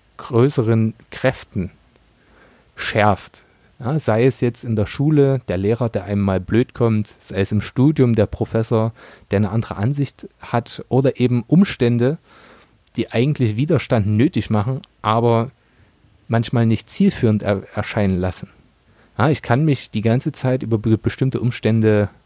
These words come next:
oder, ja, über bestimmte Umstände aufregen, aber ich kann auch einfach hinnehmen, dass sie so sind und dass ich sie nicht ändern kann und meine persönliche Einstellung dazu verändern.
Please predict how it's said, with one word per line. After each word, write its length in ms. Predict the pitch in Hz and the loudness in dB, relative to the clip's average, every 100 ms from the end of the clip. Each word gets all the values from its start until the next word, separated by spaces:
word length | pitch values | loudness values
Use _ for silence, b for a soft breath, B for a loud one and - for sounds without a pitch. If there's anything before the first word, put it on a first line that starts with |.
| _ _ _ - | _ _ _ -2
oder, 240 | 92 87 b b b _ _ _ | 0 -2 b b b _ _ _
ja, 200 | - 101 | -2 0
über 180 | 110 107 | 2 2
bestimmte 320 | - 123 117 | 0 0 0
Umstände 520 | - 143 131 110 95 - | 2 2 2 2 2 2
aufregen, 600 | 156 - 139 135 170 - | 0 0 -4 -2 -4 -4
aber 140 | 107 | -4
ich 80 | - | -2
kann 140 | 170 | 0
auch 80 | 156 | 0
einfach 220 | - 120 | 0 0
hinnehmen, 280 | 104 151 127 | 2 2 2
dass 140 | 110 - | 0 0
sie 80 | |
so 180 | 101 98 - | 2 2 0
sind 300 | 107 110 180 - | 0 0 0 0
und 100 | 110 | 0
dass 100 | 117 | 0
ich 100 | 107 | -2
sie 100 | 117 | -2
nicht 220 | 117 - | -2 -2
ändern 260 | 180 139 113 | 0 0 0
kann 240 | 107 135 | -2 -2
und 140 | - | 0
meine 220 | 110 110 107 | 2 2 2
persönliche 560 | 104 101 120 131 - 107 | 2 2 2 0 -2 -2
Einstellung 460 | - - 107 110 | -2 0 0 2
dazu 260 | 107 - 104 | 0 -2 -4
verändern. 420 | - 104 101 | -2 0 0